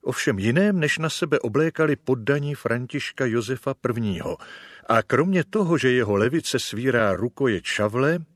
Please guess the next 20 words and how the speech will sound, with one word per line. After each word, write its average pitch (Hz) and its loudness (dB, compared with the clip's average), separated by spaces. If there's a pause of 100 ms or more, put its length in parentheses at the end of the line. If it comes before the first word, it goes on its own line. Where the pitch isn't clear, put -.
(120)
zatímco 113 -4
v - -20
pravici - -4 (200)
se - 0
nacházejí 131 0 (160)
zřejmě 95 -4
nezbytné 113 -4 (120)
bílé 104 -6
rukavice. 131 -6 (840)
Pozoruhodný 170 2
je 165 2
tvar 147 0
čepice, - 0 (400)
jakoby 175 -2
skosený. 85 -2
Z - -8
fotografie 107 0
není 95 0
úplně 110 -2
jasné, 113 0